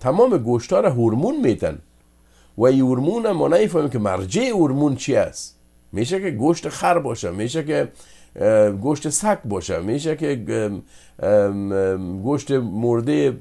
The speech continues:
اه، خوک هورمون ساخته باشن. How do you know؟ شما چی می‌فهمین؟ ما نمی‌فهمیم موضوع را. لذا مرجع هورمون بسیار مهم است. همین که امروز در تعداد مردم بسیار چاق می‌شن برای اینکه هر روز گوشت می‌خورن و این گوشت‌ها از هورمون پر است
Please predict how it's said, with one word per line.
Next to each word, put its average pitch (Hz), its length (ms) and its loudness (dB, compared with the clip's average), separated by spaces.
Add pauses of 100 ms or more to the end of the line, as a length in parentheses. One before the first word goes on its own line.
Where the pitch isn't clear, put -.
اه، 78 680 0
خوک - 280 -4
هورمون 117 640 2
ساخته 107 360 -2
باشن. 78 320 -8 (400)
How 135 100 2
do 127 100 0
you 208 160 0
know؟ 120 180 0 (260)
شما 120 240 -4
چی 208 120 -8
می‌فهمین؟ 90 420 -6 (500)
ما 107 120 -2
نمی‌فهمیم 147 460 0
موضوع 85 380 -6
را. 76 100 -10 (840)
لذا 123 220 8
مرجع 117 520 6
هورمون 160 440 6
بسیار 135 280 6
مهم 92 300 0
است. - 160 -12
همین 139 200 2
که 127 100 0
امروز 135 320 0
در 127 120 4
تعداد 123 220 0
مردم 127 260 0
بسیار - 200 0
چاق 170 340 0
می‌شن 139 280 -2
برای 127 160 0
اینکه 135 180 -4
هر 147 120 0
روز 160 300 -2 (440)
گوشت 123 280 0
می‌خورن 139 420 4
و 131 40 0
این 113 120 2
گوشت‌ها 104 360 2
از 120 140 4
هورمون 117 420 2
پر 98 180 2
است - 260 0